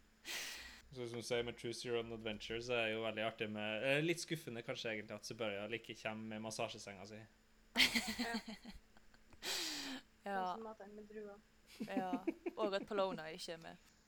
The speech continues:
Speaker 1: Mm, kanskje det er derfor.
Speaker 3: <laughs>
Speaker 1: Jeg vet ikke om hun
Speaker 3: Ja.
Speaker 1: er med, jeg husker ikke.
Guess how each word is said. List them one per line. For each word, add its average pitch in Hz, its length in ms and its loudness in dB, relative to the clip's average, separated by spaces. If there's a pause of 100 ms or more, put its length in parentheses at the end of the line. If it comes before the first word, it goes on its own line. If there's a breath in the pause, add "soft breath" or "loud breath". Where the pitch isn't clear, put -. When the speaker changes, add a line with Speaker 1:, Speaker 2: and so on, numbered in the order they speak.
(180)
Speaker 1:
Mm, 139 220 0 (500)
kanskje 131 240 -4
det 117 60 2
er 113 80 -2
derfor. 110 240 0 (420)
Speaker 3:
<laughs> - 300 -8
Speaker 1:
Jeg 127 400 6
vet 120 160 4
ikke 110 160 2
om 110 80 0
hun 110 100 2
Speaker 3:
Ja. 107 60 4
Speaker 1:
er 104 80 0
med, 98 100 -4
jeg 107 140 0
husker - 180 -10
ikke. - 140 -12